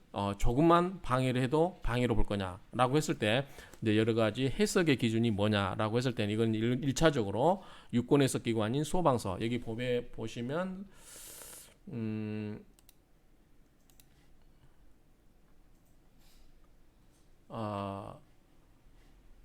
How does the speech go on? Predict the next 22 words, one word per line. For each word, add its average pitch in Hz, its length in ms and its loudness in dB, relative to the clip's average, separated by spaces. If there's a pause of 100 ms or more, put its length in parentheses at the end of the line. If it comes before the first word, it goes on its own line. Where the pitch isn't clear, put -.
(420)
관할 151 460 6
시도지사, 156 920 0
소방본부장 135 840 -2
또는 160 180 -2
소방서장이 160 920 0
부가 127 340 -2
징수하도록 120 600 -6
돼 101 100 -8
있어요. 113 580 -8
그래서 123 300 -6
여기에 139 520 2
물어봐야 110 440 -4
되는데 107 460 -4 (520)
아, 113 160 0
제가 135 240 0
봤을 120 220 -2
때는 123 300 -6
이게 110 420 -4
그 - 80 -16
소방서 143 640 0
총괄하는 123 640 0
그 117 520 -4